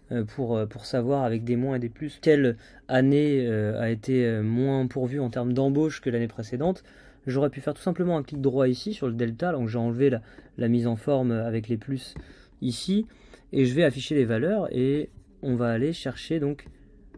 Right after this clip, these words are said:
les valeurs en différence par rapport à, et là on va lui dire l'année précédente. Et on voit ici que on va avoir des deltas, et quand ce sera donc soit équivalent, soit, donc si jamais, par exemple, je vais garder ma colonne delta ici,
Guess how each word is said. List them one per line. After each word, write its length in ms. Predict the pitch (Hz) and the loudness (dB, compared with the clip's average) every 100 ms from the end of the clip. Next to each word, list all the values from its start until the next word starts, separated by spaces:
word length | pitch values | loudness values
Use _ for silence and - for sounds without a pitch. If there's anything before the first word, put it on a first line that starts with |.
| - - - - | -20 -20 -20 -12
les 160 | 139 139 | 0 2
valeurs 360 | 123 131 185 - | 4 2 2 0
en 120 | 139 | -2
différence 760 | 123 185 196 151 113 156 185 | 0 -2 0 0 0 -2 -6
par 200 | - 151 | -6 -4
rapport 420 | 139 131 135 113 | -2 -2 -2 0
à, 200 | 117 208 - - | -2 -2 -8 -8
et 100 | 127 | -4
là 120 | 143 | 0
on 40 | |
va 100 | 127 | 0
lui 120 | 107 104 | 0 0
dire 180 | 156 | 0
l'année 500 | 123 123 123 139 202 - - - - - - - - | 2 4 4 4 0 -6 -20 -20 -20 -20 -20 -20 -14
précédente. 540 | - 147 127 - - - - - - - - - - - - - - - - - | -8 -6 -6 -10 -18 -20 -20 -20 -20 -20 -20 -20 -20 -20 -20 -20 -20 -20 -16 -4
Et 80 | 127 | 0
on 100 | 120 | 2
voit 140 | 123 | 2
ici 320 | 110 - 196 | 0 -2 -4
que 280 | 156 160 175 | 0 0 0
on 80 | 135 | -2
va 100 | 113 | -2
avoir 180 | 113 123 | 0 0
des 120 | 120 | 0
deltas, 340 | 110 101 190 175 | 0 0 0 0
et 60 | |
quand 160 | - 156 | 0 -2
ce 160 | - | -2
sera 320 | 139 - 156 - - - - | -6 0 0 0 -16 -20 -10
donc 100 | 117 | -10
soit 260 | - 156 143 | 0 4 4
équivalent, 600 | - 135 135 139 139 135 _ - _ - | 0 -2 0 0 -4 -6 _ -20 _ -20
soit, 540 | - - 143 139 135 | -16 -2 0 2 2
donc 240 | 123 117 - - - | 0 -4 -8 -20 -20
si 220 | - - | -12 -4
jamais, 320 | 180 151 139 131 - | 0 2 0 -2 -6
par 80 | 117 | -6
exemple, 180 | 123 127 | -4 -4
je 80 | |
vais 120 | 113 117 | -2 -2
garder 240 | 151 190 | 0 0
ma 100 | 143 | -2
colonne 300 | - 123 117 | -2 -2 -2
delta 340 | 117 110 107 | -2 -4 -6
ici, 260 | 104 - 208 | -6 -8 -16